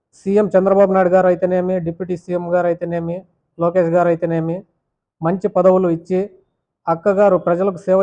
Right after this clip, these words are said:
చేసుకునే విధంగా తోడ్పడాలని ప్రతి ఒక్కరిని కూటమి ప్రభుత్వాన్ని కోరుకుంటున్నాను. మరియు అలాగే ధర్మవరం నియోజకవర్గం అయినటువంటి మా ఇంచార్జ్ శ్రీరామన్న గారికి గుర్తించి మంచి పదవులు ఇవ్వాలని, అలాగే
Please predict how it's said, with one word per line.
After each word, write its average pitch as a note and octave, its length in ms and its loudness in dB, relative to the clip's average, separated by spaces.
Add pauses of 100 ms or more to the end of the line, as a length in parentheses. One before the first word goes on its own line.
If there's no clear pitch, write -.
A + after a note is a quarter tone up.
చేసుకునే F3+ 400 -4
విధంగా F3+ 320 -2 (540)
తోడ్పడాలని F#3+ 680 2 (220)
ప్రతి F#3 200 0 (140)
ఒక్కరిని G3+ 440 0 (280)
కూటమి G3+ 380 0
ప్రభుత్వాన్ని G3 560 0
కోరుకుంటున్నాను. D#3 600 -2 (580)
మరియు G#3 360 8 (340)
అలాగే G3+ 320 6 (380)
ధర్మవరం A3 420 4
నియోజకవర్గం G3 540 4 (420)
అయినటువంటి F3+ 540 0 (180)
మా D#3 80 2 (300)
ఇంచార్జ్ G3 420 0 (180)
శ్రీరామన్న G3 560 0
గారికి F#3+ 300 -2 (1000)
గుర్తించి F#3 480 2 (140)
మంచి F#3 280 0
పదవులు F#3+ 340 4
ఇవ్వాలని, F#3+ 420 4 (520)
అలాగే F#3+ 400 4